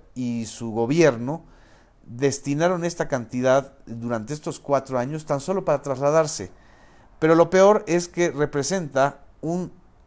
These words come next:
ciento tres por ciento, ciento treinta punto cinco por ciento más de lo que le habían autorizado en el ca-, en la Cámara de Diputados o en el Congreso. Es decir, se le autorizaron dieciséis mil cuatrocientos noventa y tres millones de pesos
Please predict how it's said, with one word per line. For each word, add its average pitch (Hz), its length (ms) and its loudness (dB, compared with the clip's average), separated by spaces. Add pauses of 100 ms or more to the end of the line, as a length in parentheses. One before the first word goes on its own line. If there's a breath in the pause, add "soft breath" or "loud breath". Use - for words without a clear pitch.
(380)
ciento 190 800 0
tres 156 340 -2
por 120 260 -8
ciento, 139 480 -8
ciento 208 280 -8
treinta 170 500 -2
punto 160 320 -6
cinco 156 340 -10
por 110 140 -10
ciento 139 340 -8
más 165 460 -6 (360 soft breath)
de 123 120 -4
lo 120 160 -2
que 120 100 -10
le 113 160 -2
habían 151 380 0 (440 soft breath)
autorizado 127 920 0
en 113 100 -10
el 107 120 -10
ca-, 104 140 -8
en 107 160 -10
la 113 100 -8
Cámara 131 220 -2
de 113 80 -4
Diputados 135 300 -6
o 131 40 -8
en 107 80 -6
el 101 60 -10
Congreso. 104 400 -8
Es 127 60 -6
decir, 170 400 -6 (640 soft breath)
se 156 180 0
le 147 60 6
autorizaron 156 440 2
dieciséis 131 460 -4
mil 208 240 -4
cuatrocientos 147 480 -6
noventa 120 320 -4
y 110 40 -4
tres 127 280 -4
millones 120 340 -6
de 131 100 -4
pesos 196 460 -2